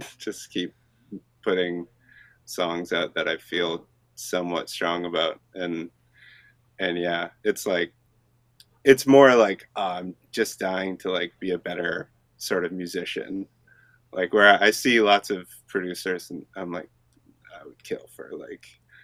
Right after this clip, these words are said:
your talent and that, and your, like, level of, like," like, lots of people grew up playing piano, and I'm like,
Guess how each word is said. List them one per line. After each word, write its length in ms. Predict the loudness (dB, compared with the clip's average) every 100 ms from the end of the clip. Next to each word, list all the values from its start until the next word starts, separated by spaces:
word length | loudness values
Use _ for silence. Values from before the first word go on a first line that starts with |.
| _ _
your 360 | -4 -2 -2 -4 _ _
talent 480 | -4 0 2 0 -6 -8
and 220 | -8 -8
that, 180 | -8 -10 -10
and 160 | -8
your, 160 | -6 -6
like, 300 | -4 -6 -8 -10
level 400 | -8 -6 -8 -10
of, 160 | -12
like," 340 | -14 -14 -16 _ _ _ _ _ _ _ _ 2
like, 220 | 4 4
lots 280 | 4 4 4
of 60 |
people 260 | -4 0 0
grew 260 | 0 -2 -2
up 120 | -2
playing 300 | -4 -2 -2
piano, 520 | -6 -6 -4 -2 -4 -6
and 120 | -8
I'm 100 | -8
like, 240 | -8 -8